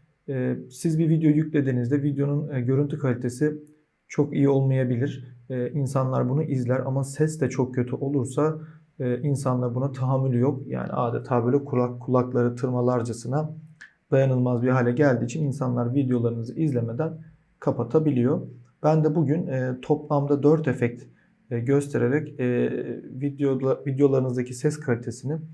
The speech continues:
nasıl iyi hale getirebilirsiniz, bundan bahsedeceğim.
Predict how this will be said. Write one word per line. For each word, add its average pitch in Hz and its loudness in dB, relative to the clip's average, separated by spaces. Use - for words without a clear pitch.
nasıl 143 0
iyi 123 2
hale 113 2
getirebilirsiniz, 143 -4
bundan 135 2
bahsedeceğim. 110 -4